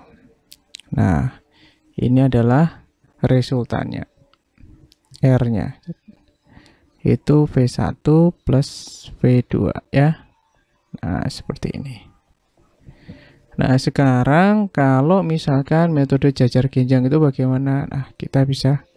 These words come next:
copy dulu. Nah, seperti ini. Ini yang V satu, ini yang V dua. Oke. Nah,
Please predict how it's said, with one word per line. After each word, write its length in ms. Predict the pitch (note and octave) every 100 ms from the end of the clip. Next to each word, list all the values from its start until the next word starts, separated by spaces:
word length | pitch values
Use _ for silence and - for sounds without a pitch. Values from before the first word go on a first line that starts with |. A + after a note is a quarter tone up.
| _ _ _ _ _ -
copy 320 | - G#2+ C3 B2+
dulu. 260 | - - - _ _ - _ _ - - - - - - - - - -
Nah, 160 | C#3+ D3+
seperti 500 | - - - - -
ini. 480 | C3 D3 D#3+ F#3 G3+ - _ _ _ _ _ - - _ _ _
Ini 180 | C3+ B2+ B2+ B2
yang 260 | B2 B2+ B2+ A#2+ - C#3 _ - - - _ _ - -
V 40 | C3+ C3
satu, 640 | C3 B2 D3+ E3 F#3 G#3 F3+ - - _ _ _ - - _ _ -
ini 160 | C3 C3
yang 240 | B2+ B2+
V 320 | - C3 B2+ B2 - - -
dua. 560 | - B2+ - - - - - _ - _ -
Oke. 560 | - C3 D3 E3+ - - - _ _ _ - - _ _ - _ _ _ _ _ _ -
Nah, 560 | C3 C3 B2+ A#2+ A#2